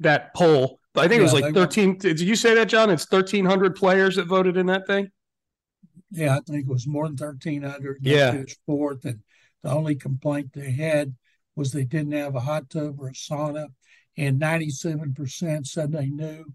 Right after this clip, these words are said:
Speaker 2: the McNairs would spend the money it took to put the,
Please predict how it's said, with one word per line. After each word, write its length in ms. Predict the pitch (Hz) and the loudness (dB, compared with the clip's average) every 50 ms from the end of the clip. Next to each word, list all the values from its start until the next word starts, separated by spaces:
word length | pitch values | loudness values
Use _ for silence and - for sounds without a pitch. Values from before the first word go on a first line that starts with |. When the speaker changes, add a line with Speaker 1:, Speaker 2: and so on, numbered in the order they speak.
| _ _ _ _ _ _ _ - | _ _ _ _ _ _ _ -8
Speaker 2:
the 80 | 147 | -6
McNairs 640 | 139 143 135 131 143 147 151 151 151 147 147 147 139 135 | -4 -4 -4 -4 -4 -4 -4 -6 -6 -8 -10 -12 -12 -12
would 200 | 131 127 123 - | -14 -14 -14 -14
spend 500 | - - - _ - 160 156 151 151 143 | -20 -20 -14 _ -6 -4 -4 -2 -2 -4
the 40 | |
money 360 | 135 135 147 147 151 147 147 143 | -4 -4 -4 -6 -8 -8 -8 -8
it 180 | 131 123 117 _ _ | -10 -10 -10 _ _
took 360 | - 151 156 147 143 - _ _ _ _ _ _ _ _ _ _ | -8 -6 -6 -6 -8 -10 _ _ _ _ _ _ _ _ _ _
to 100 | - - | -14 -12
put 320 | _ - 170 156 135 - - | _ -4 -4 -4 -4 -6 -8
the, 120 | - | -12